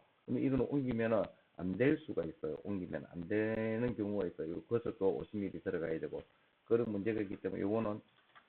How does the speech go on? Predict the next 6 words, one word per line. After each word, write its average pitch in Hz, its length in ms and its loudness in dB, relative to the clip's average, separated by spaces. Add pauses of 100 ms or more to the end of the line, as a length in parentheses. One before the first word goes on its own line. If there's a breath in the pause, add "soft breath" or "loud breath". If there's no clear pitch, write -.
(200)
옮기지 104 420 -2 (160)
않는 95 320 -2
걸로. 95 320 0 (460)
그러면 107 240 0
여기에 131 300 4
어떻게 110 400 2